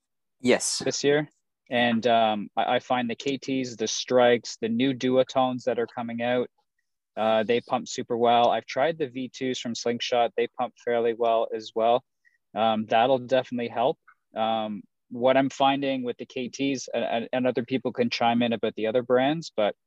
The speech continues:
Speaker 2: K Ts, the five and the four meter are actually spread out nicely. They're kind of like a windsurf sail. And 'cause I found the strikes were a little bit closer.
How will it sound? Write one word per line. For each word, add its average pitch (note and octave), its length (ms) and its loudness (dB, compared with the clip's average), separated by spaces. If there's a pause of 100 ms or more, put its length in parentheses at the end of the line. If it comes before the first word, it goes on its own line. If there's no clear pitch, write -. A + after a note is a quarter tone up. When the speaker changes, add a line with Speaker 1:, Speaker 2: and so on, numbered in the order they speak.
(720)
Speaker 2:
K D3+ 180 0
Ts, F3 280 -4
the C#3 100 0
five C#3 360 2
and C#3+ 100 -6
the A#2 40 -8
four C#3 260 -4
meter E3+ 360 -4
are A2+ 60 -2
actually B2+ 320 -4
spread A#2+ 380 -2
out C3 200 0
nicely. A2+ 560 -4
They're A2 140 -4
kind A#2+ 240 -2
of A2 100 -2
like A2+ 300 2
a G#2 160 0
windsurf A#2+ 400 -4
sail. D#3+ 280 0 (1300)
And A#2+ 320 0
'cause A#2+ 160 -4
I A#2+ 100 4
found B2 540 -2 (1700)
the B2+ 560 0
strikes - 580 -2
were B2 320 -8
a B2+ 60 -8
little C3 200 -2
bit A#2 140 -4
closer. E3+ 560 -2